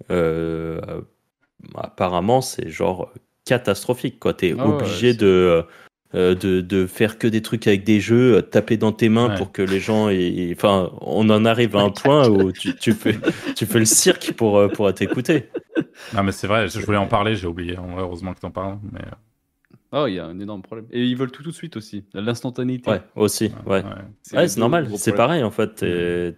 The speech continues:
Speaker 2: Mm.
Speaker 1: t'es tellement, euh, conditionné à, à avoir des trucs qui te pop dessus en boucle et d'avoir, euh, en, en vingt secondes la réponse du truc que t'as découvert dans le hook au début,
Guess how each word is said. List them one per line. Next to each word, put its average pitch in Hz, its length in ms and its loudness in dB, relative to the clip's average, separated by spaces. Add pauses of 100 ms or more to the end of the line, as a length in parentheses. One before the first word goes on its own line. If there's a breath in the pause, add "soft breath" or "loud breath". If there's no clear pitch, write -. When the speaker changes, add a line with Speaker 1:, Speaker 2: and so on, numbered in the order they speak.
(100)
Speaker 2:
Mm. 107 120 -14
Speaker 1:
t'es 104 100 -2
tellement, 127 420 0
euh, 98 140 0
conditionné 120 800 2
à, 90 460 2 (480 soft breath)
à - 140 -10
avoir 117 280 2
des 110 140 2
trucs 139 240 -4
qui - 160 -12
te - 160 -20
pop 123 300 2
dessus 110 460 0
en 95 120 4
boucle 113 400 -2
et 92 80 2
d'avoir, 98 420 2
euh, 90 160 4
en, 90 200 0 (120)
en 104 100 4
vingt 123 260 2
secondes 117 580 0 (320)
la 98 200 4
réponse 117 560 0
du 92 180 -8
truc 123 280 -2
que 117 80 2
t'as 98 180 2
découvert 101 440 2
dans 92 140 2
le 95 200 2
hook 117 240 0
au 98 80 4
début, 120 460 0